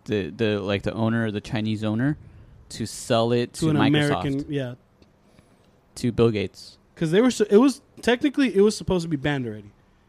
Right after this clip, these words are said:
Speaker 2: But once they heard that Microsoft was willing to buy it, he extended it till, like,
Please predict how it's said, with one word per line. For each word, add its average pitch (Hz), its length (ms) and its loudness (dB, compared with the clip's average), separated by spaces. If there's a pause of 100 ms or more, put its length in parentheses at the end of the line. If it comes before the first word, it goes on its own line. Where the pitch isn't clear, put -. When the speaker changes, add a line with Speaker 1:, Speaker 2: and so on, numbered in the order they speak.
(180)
Speaker 2:
But 147 120 0
once 165 460 -2 (640)
they 160 220 0
heard 160 300 0
that 139 160 0
Microsoft 151 680 -2 (140)
was 143 160 -4
willing 143 220 -4
to 131 120 -12
buy 120 260 -4
it, 185 240 -6 (520)
he 151 200 0
extended 143 560 -2
it 127 180 -8 (260)
till, 131 200 -6
like, 117 240 -6